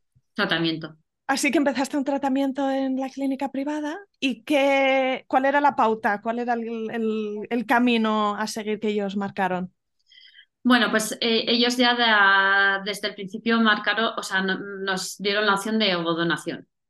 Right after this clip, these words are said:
Speaker 1: No nos dieron, eh, opción de cid por el, pues, por la, la reserva ovárica. Ahí sí que me sentí que me, o sea, que me explicaron bastante bien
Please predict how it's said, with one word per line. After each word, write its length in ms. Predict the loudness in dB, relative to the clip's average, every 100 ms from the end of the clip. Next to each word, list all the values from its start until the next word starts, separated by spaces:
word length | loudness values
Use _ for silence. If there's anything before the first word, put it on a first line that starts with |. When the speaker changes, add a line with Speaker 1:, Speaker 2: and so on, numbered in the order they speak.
| _ _
Speaker 1:
No 220 | -8 -2
nos 220 | 0 -2 -2
dieron, 360 | 0 0 0
eh, 260 | 0 0 0 -2
opción 340 | -6 -6 -2
de 420 | 2 4 6 4 4
cid 320 | 2 2 0 -8 _ _ _ _ _ _ _ -6
por 280 | -4 0
el, 800 | 2 2 2 2 2 0 -4 -8 -10 -12 -12
pues, 220 | -10 -10 -6
por 140 | -2
la, 440 | 2 2 2 0 -2
la 200 | -2 -2
reserva 560 | -4 -4 0 2 2
ovárica. 480 | 2 0 -2 -4 -6 -4
Ahí 200 | 0 2
sí 180 | 2 2
que 100 | 2
me 140 | 2
sentí 340 | 0 -4 -4 -4
que 60 | -2
me, 240 | -2 -2
o 60 | -6
sea, 200 | -2 -2
que 80 | -2
me 80 | -4
explicaron 1400 | -4 -4 0 0 0 0 -2 -2 -2 -2 -2 -4 -6 _ _ _ -4
bastante 560 | -2 -2 0 0 0 -2
bien 340 | -2 -2